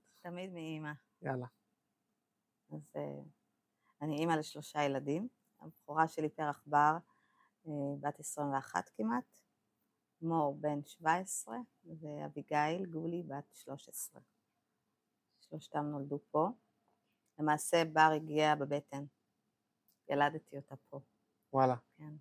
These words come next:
Speaker 2: הילדים שלך הם בתקופה שהשכבות פה הם רזות, נכון?
Speaker 1: אין שכבות.
Speaker 2: אין, מה זה אומר?
Speaker 1: זה אומר שגם בר וגם מור, שניהם, אה, לבד.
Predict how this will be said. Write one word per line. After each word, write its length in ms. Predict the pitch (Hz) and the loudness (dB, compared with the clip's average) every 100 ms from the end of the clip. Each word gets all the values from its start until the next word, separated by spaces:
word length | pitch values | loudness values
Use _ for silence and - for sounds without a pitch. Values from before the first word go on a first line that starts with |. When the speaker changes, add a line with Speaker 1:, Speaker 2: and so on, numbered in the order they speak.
| _ _ _ - _ _ _ | _ _ _ -20 _ _ _
Speaker 2:
הילדים 280 | 127 123 147 | 4 6 6
שלך 300 | 156 156 - - _ _ | 8 6 6 -10 _ _
הם 340 | 127 123 120 | -2 -2 -2
בתקופה 440 | 123 - 120 - 156 | -6 -8 -10 4 6
שהשכבות 880 | 156 131 117 - - - 117 135 147 | 10 8 8 0 -12 -6 2 4 4
פה 160 | 151 | 4
הם 120 | 131 120 | 4 4
רזות, 460 | 120 151 127 - _ _ | 6 8 6 2 _ _
נכון? 320 | - 139 156 - _ _ _ _ | 0 2 2 -2 _ _ _ _
Speaker 1:
אין 140 | 175 180 | 0 0
שכבות. 540 | - 170 160 147 - - _ | -4 0 2 2 -2 -20 _
Speaker 2:
אין, 100 | 165 165 | 2 6
מה 160 | 151 | 8
זה 60 | 160 | 10
אומר? 260 | 135 135 139 - _ | 8 6 2 -6 _
Speaker 1:
זה 320 | 175 156 151 | -20 -8 -6
אומר 220 | 151 151 | -4 -6
שגם 580 | 151 - 160 151 151 143 | -6 -10 2 4 4 2
בר 240 | 147 143 143 | 4 4 4
וגם 300 | 143 139 139 | 0 0 2
מור, 180 | 135 143 | -4 -8
שניהם, 440 | - 151 160 175 | -14 -12 -10 -10
אה, 160 | 175 180 | -10 -10
לבד. 280 | 185 226 | -2 -2